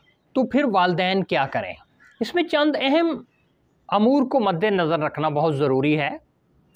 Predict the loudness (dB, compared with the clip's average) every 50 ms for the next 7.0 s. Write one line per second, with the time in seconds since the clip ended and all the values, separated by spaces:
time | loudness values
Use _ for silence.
0 | _ _ _ _ _ _ _ _ _ _ _ _ -4 -4 -2 0 0 -2 -2 0
1 | -2 -2 -2 -2 -2 -4 -4 -4 -2 -2 -2 0 2 2 2 2 4 2 2 2
2 | 2 0 0 -2 0 0 0 0 0 -2 -2 -4 -6 -12 _ _ _ _ _ _
3 | _ _ _ _ _ _ _ _ _ _ _ _ _ _ _ _ _ _ _ _
4 | _ _ _ _ _ _ _ _ _ _ _ _ _ _ _ -10 -10 -8 -2 0
5 | 2 2 2 2 2 -2 -2 -2 -4 0 2 2 2 2 0 0 0 0 2 0
6 | 0 0 0 -2 -2 -2 -6 -2 2 2 4 4 4 2 -2 -8 -2 0 2 4